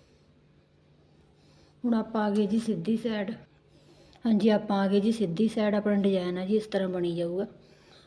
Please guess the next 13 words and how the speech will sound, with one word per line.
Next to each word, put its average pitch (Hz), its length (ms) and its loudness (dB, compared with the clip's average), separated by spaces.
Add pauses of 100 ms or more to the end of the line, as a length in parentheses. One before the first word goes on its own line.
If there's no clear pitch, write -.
(100)
ਬਣਿਆ 185 340 2
ਬਹੁਤ 180 240 -2
ਸੋਹਣਾ 214 280 -2
ਲੱਗਦਾ, 202 340 0
ਕਿਸੇ 202 280 -4
ਵੀ 220 100 -2
ਪ੍ਰੋਜੈਕਟ 190 480 -4
ਦੇ 190 120 -4
ਉੱਤੇ 185 180 -6
ਆਪਾਂ 180 220 -4
ਪਾ 170 240 -8
ਸਕਦੇ 175 360 -10
ਹਾਂ। 185 60 -12